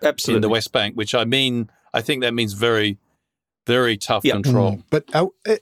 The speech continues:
Speaker 3: is, is, is Netanyahu, though, going to make good on his promise about changing the Middle East? And is there a, still a risk that, uh, Israel has a go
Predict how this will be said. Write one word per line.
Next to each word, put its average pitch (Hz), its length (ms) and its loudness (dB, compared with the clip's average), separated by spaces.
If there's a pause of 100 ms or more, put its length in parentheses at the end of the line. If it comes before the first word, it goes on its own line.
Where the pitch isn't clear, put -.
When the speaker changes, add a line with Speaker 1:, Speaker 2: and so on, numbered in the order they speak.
Speaker 3:
is, 202 240 2 (100)
is, 214 440 -2
is 180 440 0
Netanyahu, 131 840 2
though, 113 180 -2
going 117 340 0
to 110 240 -2 (220)
make 123 220 0
good 139 220 2
on 123 160 0
his 110 200 -2
promise 117 640 -4
about 117 460 0 (460)
changing 139 600 2
the 117 140 0
Middle 117 380 0
East? - 480 -6 (580)
And 120 480 0 (140)
is 135 220 0
there 120 260 2
a, 107 320 0
still - 380 0
a 127 80 2
risk 101 520 -6
that, 113 360 -2 (760)
uh, 107 520 -4 (220)
Israel 120 480 0
has 110 200 -2
a 104 60 -2
go 110 520 -2